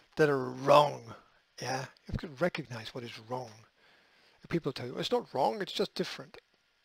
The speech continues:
That works sometimes. But at the same time, you don't want to be fooled and then fooled again, do you? So, um,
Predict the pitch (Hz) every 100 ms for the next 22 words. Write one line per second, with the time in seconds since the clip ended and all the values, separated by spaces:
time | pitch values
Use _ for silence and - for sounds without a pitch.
0 | _ _ _ - 311 403 415 381 - 160
1 | - - 233 - - _ _ _ _ _
2 | _ _ _ _ _ _ _ _ _ _
3 | - 202 185 180 196 190 170 156 151 135
4 | _ _ _ _ _ _ _ - - _
5 | _ _ - 151 156 151 147 139 123 -
6 | - - - 160 151 131 117 - - _
7 | _ _ _ _ - 135 123 117 - 135
8 | 123 127 131 131 113 120 _ _ _ _
9 | _ _ _ _ 143 147 139 131 - _
10 | _ _ _ _ _ _ _ _ _ _
11 | - - - - - - - 170 165 156
12 | - - 160 156